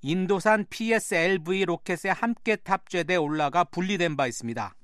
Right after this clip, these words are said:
나렌드라 모디 인도 총리는 십육 일 도킹 성공 직후 환영 메시지를 내고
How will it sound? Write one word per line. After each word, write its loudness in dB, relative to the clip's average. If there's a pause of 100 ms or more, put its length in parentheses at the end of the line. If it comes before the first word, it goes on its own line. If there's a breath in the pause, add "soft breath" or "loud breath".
(960 loud breath)
나렌드라 8
모디 4
인도 0
총리는 0
십육 -2
일 2
도킹 -2
성공 0
직후 -4
환영 0
메시지를 -2
내고 -4